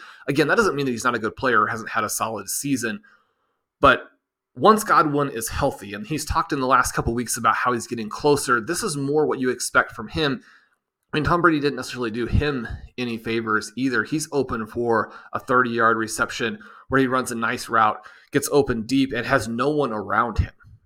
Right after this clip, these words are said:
And Tom Brady overthrows him by a good five yards. That play maybe adds another forty yards onto his line and suddenly you're talking about a, a huge performance as opposed to just the twenty-nine points. And twenty-nine points you'll definitely take. It's not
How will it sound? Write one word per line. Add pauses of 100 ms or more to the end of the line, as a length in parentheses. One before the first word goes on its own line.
And
Tom
Brady
overthrows
him
by
a
good (220)
five
yards.
That
play
maybe
adds
another
forty
yards
onto (320)
his
line (260)
and
suddenly
you're
talking
about (1080)
a,
a
huge
performance
as
opposed
to
just
the
twenty-nine
points.
And
twenty-nine
points
you'll
definitely
take.
It's
not